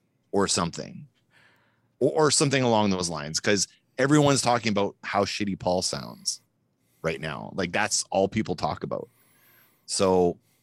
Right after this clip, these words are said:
and the other thing, there, there's more clips. I'm not gonna show them, but there's also clips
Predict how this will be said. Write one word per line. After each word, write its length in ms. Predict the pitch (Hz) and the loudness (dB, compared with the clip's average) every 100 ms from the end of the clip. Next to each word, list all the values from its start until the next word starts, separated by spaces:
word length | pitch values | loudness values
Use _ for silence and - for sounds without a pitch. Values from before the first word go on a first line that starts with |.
| _ _ _ _ - | _ _ _ _ -8
and 220 | 127 123 117 | 0 2 4
the 100 | 117 | 4
other 220 | 139 160 | 6 4
thing, 420 | - 113 107 104 | 4 2 2 -2
there, 180 | 101 117 | -2 -2
there's 220 | 110 117 110 | 0 0 2
more 200 | 127 113 | 2 2
clips. 300 | - 87 107 | 2 0 0
I'm 220 | 98 101 | 0 0
not 100 | 104 | 0
gonna 160 | 101 | -2
show 240 | 82 101 95 | -2 2 2
them, 240 | 82 80 - _ - | 2 -4 -10 _ -4
but 80 | |
there's 180 | 113 117 | 0 4
also 300 | 127 151 151 | 4 4 0
clips 560 | 107 - 127 120 - | -2 -2 -2 0 0